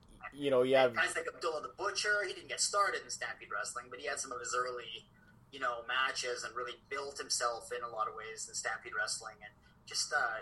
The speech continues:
Speaker 2: it, it was just such an influential territory in so many ways. Here, one thing I always, I,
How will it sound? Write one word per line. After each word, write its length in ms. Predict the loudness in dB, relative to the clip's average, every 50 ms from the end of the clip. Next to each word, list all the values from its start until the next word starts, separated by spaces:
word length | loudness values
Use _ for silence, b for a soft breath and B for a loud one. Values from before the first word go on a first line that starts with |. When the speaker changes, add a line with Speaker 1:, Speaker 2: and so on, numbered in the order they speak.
| -8 -10 -12
Speaker 2:
it, 240 | -12 -10 -8 -8
it 40 | -8 -6
was 160 | -6 -4 -2
just 320 | -2 0 2 2 4 4 4
such 240 | 4 2 0 -2
an 20 | -2 -4
influential 480 | -4 -4 -4 -2 0 0 0 -2 -4 -6
territory 640 | -4 -2 0 0 2 0 0 -2 -6 -6 -6 -8
in 20 | -8
so 140 | -8 -8 -8 -8
many 80 | -10 -16 -14
ways. 400 | -12 -12 -12 -10 -8 -8 -10 B B B B B -10
Here, 240 | -10 -10 -10 -12 -8
one 240 | -2 0 0 0 0
thing 80 | 0
I 160 | 2 2 2 2
always, 400 | 0 -2 0 0 0 0 0 -2
I, 160 | -4 -2